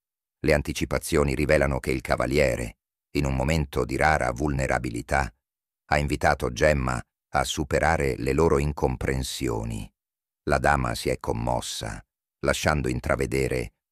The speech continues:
un barlume di riconciliazione. Maria De Filippi, con il suo solito tocco diplomatico, ha suggerito un ballo tra i due. Il momento però è durato poco e i due hanno scelto di non riavvicinarsi definitivamente.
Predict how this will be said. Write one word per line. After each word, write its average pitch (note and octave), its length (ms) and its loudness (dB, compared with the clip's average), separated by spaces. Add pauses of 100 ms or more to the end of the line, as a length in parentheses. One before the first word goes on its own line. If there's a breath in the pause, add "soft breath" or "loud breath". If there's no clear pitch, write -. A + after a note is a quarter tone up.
(160)
un C2+ 160 -2
barlume C2 560 0
di C2+ 140 -4
riconciliazione. A#1+ 1400 -4 (560)
Maria D#2 340 4
De C2+ 80 2
Filippi, C#2 580 -2 (380)
con D2+ 180 2
il C2+ 140 -2
suo C2+ 220 -2
solito C2+ 580 0
tocco C2 420 0
diplomatico, A#1+ 1000 -4 (480)
ha D#2+ 100 2
suggerito D#2 560 2
un C#2 100 0
ballo B1+ 380 2
tra A#1+ 220 -4
i B1 100 -2
due. A1+ 460 -6 (340)
Il D2+ 120 2
momento D#2 420 2
però D#2 220 4
è D2 100 4
durato C#2 400 0
poco A#1 560 -2 (260)
e D2+ 120 4
i D2+ 80 4
due D#2+ 200 4
hanno C#2 200 2
scelto C#2+ 380 -2
di C2 120 0
non C#2+ 140 2
riavvicinarsi C2+ 880 -2
definitivamente. B1+ 1300 -2